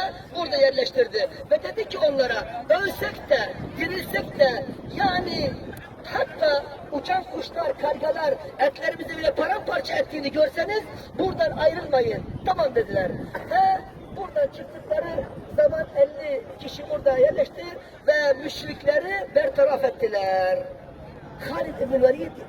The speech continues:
ne yapacak, daha Müslüman olmamıştı. Ne zaman ki oradaki tepedekiler burada böyle ganimetleri görünce,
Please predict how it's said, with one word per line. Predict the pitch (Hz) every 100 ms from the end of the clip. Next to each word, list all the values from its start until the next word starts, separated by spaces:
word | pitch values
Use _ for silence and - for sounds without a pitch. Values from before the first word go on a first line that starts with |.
| -
ne | 240
yapacak, | 339 359 480 -
daha | -
Müslüman | - 523 539 539
olmamıştı. | 587 587 554 554 466 - 233 - - -
Ne | 320
zaman | - 453 466
ki | - 330 262 -
oradaki | 339 - 294 285
tepedekiler | 320 605 294 302 339 339 - - -
burada | 339 453 294
böyle | 605 587
ganimetleri | 554 587 587 403 - 277 247
görünce, | 302 381 -